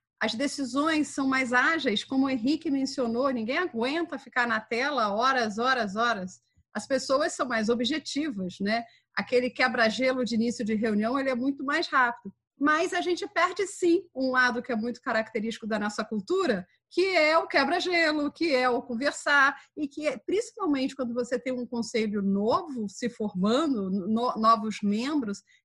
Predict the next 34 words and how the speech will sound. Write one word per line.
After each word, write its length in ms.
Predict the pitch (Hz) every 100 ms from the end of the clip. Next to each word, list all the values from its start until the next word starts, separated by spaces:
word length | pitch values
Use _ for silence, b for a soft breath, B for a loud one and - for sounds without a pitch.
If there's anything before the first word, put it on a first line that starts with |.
| -
essa 240 | 254 370
integração 600 | 330 381 359 330 - 415
é 80 | 392
muito 240 | 269 262
importante, 480 | 269 233 226 233 233
essa 160 | 240 247
formação 640 | - 240 240 233 285 311
da 100 | 262
cultura. 600 | - 208 - 202 175 165 _ _ _ _ -
No 120 | 359
final 260 | 330 320 285
das 240 | 247 -
contas, 560 | - 311 359 311 220 226
a 60 |
gente 240 | 240 302 -
tem 120 | 330
que 80 | -
tirar 220 | - 254
o, 180 | 269 - -
o 100 | 269
de 160 | 277
bom 260 | 220 254 330
de 140 | 381
cada 300 | 381 349 370
um. 280 | 359 277 254 220
Como 440 | - 285 302 311 -
o 180 | 233
Henrique 360 | 262 247 233 240
falou, 500 | - 262 262 294 415 -
não 140 | 302
seremos 420 | 302 285 240 233
como 220 | - 233 240
no 120 | 247
passado, 540 | 262 285 311 302 339